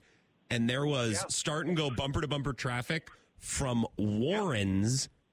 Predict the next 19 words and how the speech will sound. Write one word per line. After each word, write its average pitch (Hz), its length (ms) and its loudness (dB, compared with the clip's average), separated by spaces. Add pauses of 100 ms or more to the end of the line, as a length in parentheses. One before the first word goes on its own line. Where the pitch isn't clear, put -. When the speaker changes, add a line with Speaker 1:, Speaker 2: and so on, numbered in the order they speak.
(480)
Speaker 1:
all 135 160 0
the 123 80 0
way 113 100 0
to 104 80 0
Madison. 85 460 -6 (420)
Speaker 2:
Wow. 127 300 -4 (920)
Wow. 143 520 -2 (1600)
Wow, 147 300 -4
that 196 240 -6
ninety-four 214 640 -6
does 202 220 -6 (100)
get 180 160 -10
busy. 180 320 -8
That's 190 260 -6
why 190 240 -6
I 196 100 -6
prefer 190 380 -10
I 151 140 -6
ninety. 160 400 -10